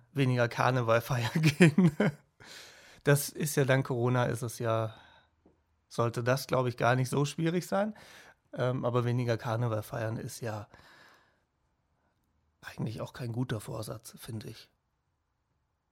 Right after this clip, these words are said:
<laughs> Ja, für alle, die jetzt nicht wissen, was Karneval ist. Man nennt das auch in Deutschland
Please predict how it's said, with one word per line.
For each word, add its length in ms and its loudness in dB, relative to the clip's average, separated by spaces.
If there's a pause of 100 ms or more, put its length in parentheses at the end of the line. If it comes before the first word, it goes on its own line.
(320)
<laughs> 40 -20 (1000)
Ja, 180 -4 (420)
für 160 -2
alle, 200 6
die 100 0
jetzt 200 0
nicht 220 2
wissen, 300 0
was 160 -2
Karneval 500 0
ist. 280 -6 (1500)
Man 200 6
nennt 260 6
das 120 4
auch 220 2
in 140 4
Deutschland 640 0